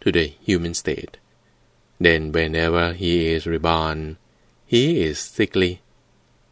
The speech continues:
This is the way, student, that leads to sickliness, namely, one is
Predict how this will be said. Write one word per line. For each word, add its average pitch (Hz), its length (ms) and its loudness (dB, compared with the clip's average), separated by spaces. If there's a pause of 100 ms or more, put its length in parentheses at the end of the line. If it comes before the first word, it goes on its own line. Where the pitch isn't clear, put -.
(500)
This 104 460 2 (100)
is 85 360 0
the 82 160 0
way, 78 520 0
student, 87 580 -4 (680)
that 82 300 -2 (240)
leads 90 540 -2 (140)
to 80 340 -2 (180)
sickliness, 87 760 -2 (500)
namely, 82 500 2 (600)
one 117 480 0 (120)
is 85 420 0